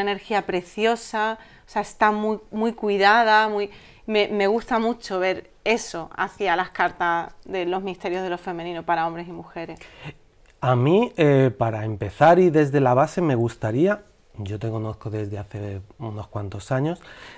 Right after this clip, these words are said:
Speaker 2: pero me gustaría que en una pincelada describieras quién es Isabela Magdala, para quien no te conozca o para quien te conozca,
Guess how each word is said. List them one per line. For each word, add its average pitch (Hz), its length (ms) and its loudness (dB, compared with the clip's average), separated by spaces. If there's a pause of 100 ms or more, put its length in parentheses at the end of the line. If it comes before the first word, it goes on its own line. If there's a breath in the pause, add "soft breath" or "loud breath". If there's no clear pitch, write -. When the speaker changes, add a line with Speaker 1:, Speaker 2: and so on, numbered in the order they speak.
(120 loud breath)
Speaker 2:
pero 120 160 2
me 117 100 2
gustaría 120 480 0
que 170 460 2
en 127 120 0
una 185 220 2
pincelada 165 500 0
describieras 147 540 -6
quién 139 260 -6
es 120 160 -8
Isabela 101 440 -10
Magdala, 92 460 -14
para 107 260 -8
quien 113 320 -4
no 165 120 -2
te 175 120 0
conozca 175 500 0
o 135 140 -2
para 123 220 -2
quien 123 260 -4
te 123 100 -6
conozca, 202 580 -4